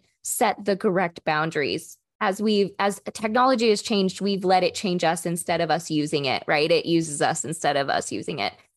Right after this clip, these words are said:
And I think more and more people are saying, like, "No, no, if technology is gonna be around, if this is the way we're gonna work, we have to draw some boundaries." And they've kind of gone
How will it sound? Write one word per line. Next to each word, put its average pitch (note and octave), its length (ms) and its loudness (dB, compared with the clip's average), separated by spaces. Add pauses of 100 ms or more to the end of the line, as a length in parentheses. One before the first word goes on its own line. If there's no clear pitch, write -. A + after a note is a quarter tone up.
(160)
And G#3+ 140 4
I G#3+ 100 4
think A3 260 2
more G#3 240 4
and G3+ 80 2
more F#3 160 2
people F#3 380 0
are E3+ 120 2
saying, D#3+ 300 -2
like, D#3 300 -4
"No, A3+ 160 0
no, E3+ 440 2
if F#3+ 120 -4
technology A3+ 580 2
is G3+ 120 2
gonna F#3+ 160 0
be F3 140 2
around, D#3+ 260 2
if D#3+ 120 -2
this G3+ 240 2
is A3+ 140 0
the A3 100 2
way F#3+ 140 4
we're E3+ 160 2
gonna E3 180 0
work, D#3 320 0 (320)
we F3 100 2 (220)
have F#3+ 300 2
to F3 100 0
draw D3+ 260 0
some D3+ 220 -4
boundaries." F#2 520 -4
And G#3 120 2
they've G#3+ 120 2
kind D4+ 220 0
of C4+ 100 0
gone C4+ 440 2